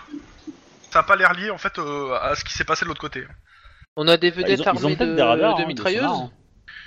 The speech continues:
Speaker 1: Alors,
Speaker 2: On a
Speaker 1: il te
Speaker 2: des vedettes, euh, équipées de mitrailleuses.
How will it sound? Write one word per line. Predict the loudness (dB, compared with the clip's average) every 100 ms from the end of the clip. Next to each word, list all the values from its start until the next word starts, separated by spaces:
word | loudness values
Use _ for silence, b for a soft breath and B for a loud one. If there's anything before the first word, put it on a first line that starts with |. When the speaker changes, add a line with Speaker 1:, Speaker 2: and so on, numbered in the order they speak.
| B B B B B B B B _ _ 4
Speaker 1:
Alors, | 6
Speaker 2:
On |
a | 6
Speaker 1:
il |
te | 2
Speaker 2:
des | -2
vedettes, | 0 -2 2
euh, | 2 2 0 -4
équipées | -8 -8 -6 -2
de | -2
mitrailleuses. | -4 -2 2 2 0